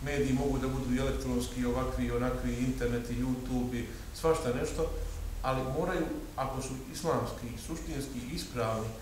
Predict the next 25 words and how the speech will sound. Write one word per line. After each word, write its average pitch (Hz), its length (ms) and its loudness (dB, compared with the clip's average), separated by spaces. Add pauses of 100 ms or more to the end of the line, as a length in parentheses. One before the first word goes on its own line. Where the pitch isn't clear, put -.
(340)
i 127 40 -2
hoće 160 300 -2
da 143 80 0
grade 143 460 2 (440)
kvalitet 156 500 0
neki 135 260 -2 (140)
trajan 135 380 6 (200)
koji 117 160 -4
donosi 131 320 -2
nama 117 220 0
Islam, 160 360 2 (340)
oni 160 240 2
treba 160 240 2
da 135 120 2
se 131 120 -2
u 123 100 -2
svojim 160 300 -2
principima 131 720 -2 (180)
funkcioniranja 123 880 0 (140)
ugledaju 143 420 0 (360)
na 117 60 -4 (140)
kuranske, 143 720 0 (340)
odnosno 123 260 2 (180)
poslaničke 127 840 0
principe 120 540 -2